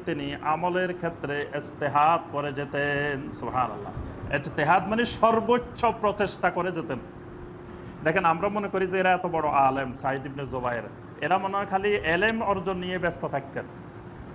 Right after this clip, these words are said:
কিন্তু তারা যেমন এলেমের ক্ষেত্রে সেরা, আমলের ক্ষেত্রেও সেরা।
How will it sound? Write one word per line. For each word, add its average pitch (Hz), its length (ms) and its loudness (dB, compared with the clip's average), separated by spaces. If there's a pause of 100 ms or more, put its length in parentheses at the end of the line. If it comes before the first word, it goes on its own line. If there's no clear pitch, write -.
(180)
কিন্তু 135 200 -4
তারা 147 280 4
যেমন 147 440 2 (100)
এলেমের 226 460 4
ক্ষেত্রে 233 420 2
সেরা, 208 560 6 (400)
আমলের 294 420 4
ক্ষেত্রেও 240 440 2
সেরা। 156 360 4